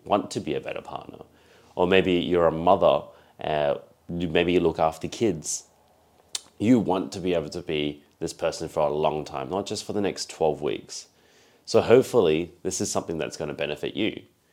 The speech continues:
Now, before I get started with this as well, the first thing is I wanna start talking a little bit more about mindset, but I don't believe I have a whole forty-minute episode which I can talk about just purely on mindset.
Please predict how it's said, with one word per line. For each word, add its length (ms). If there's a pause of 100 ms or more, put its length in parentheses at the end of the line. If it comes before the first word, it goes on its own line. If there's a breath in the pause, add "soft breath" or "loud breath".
(560 soft breath)
Now, 80
before 320
I 20
get 160
started 360
with 180
this 260
as 160
well, 460 (100)
the 100
first 440
thing 160
is 120
I 60
wanna 220
start 260
talking 280
a 20
little 100
bit 160
more 140
about 240
mindset, 580 (420 soft breath)
but 120
I 60
don't 240
believe 300
I 120
have 260
a 80
whole 240
forty-minute 760
episode 500
which 180
I 80
can 240 (160)
talk 280
about 380 (300 soft breath)
just 360
purely 580 (100)
on 340
mindset. 460